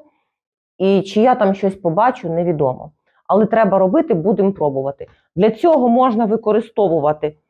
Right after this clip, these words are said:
Або отакий простий ліхтар. До речі, дуже цим зручно. Або ось ми придбали такий самий агрегат овоскоп.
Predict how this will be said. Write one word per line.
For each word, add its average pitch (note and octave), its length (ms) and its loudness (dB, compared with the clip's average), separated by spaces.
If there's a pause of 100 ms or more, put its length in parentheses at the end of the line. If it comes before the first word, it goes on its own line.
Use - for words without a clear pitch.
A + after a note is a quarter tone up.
(220)
Або G3+ 380 0
отакий A3+ 460 -2
простий A3 580 -4
ліхтар. G#3+ 600 -2 (1300)
До G3+ 120 2
речі, C4+ 280 0
дуже C4 320 2
цим A3+ 320 0
зручно. F3+ 720 -4 (960)
Або C#4+ 400 2
ось D#4 380 0 (200)
ми D4+ 160 0
придбали A3+ 640 2
такий A3+ 360 -4
самий A3+ 400 0
агрегат G#3 640 0
овоскоп. G#3+ 640 0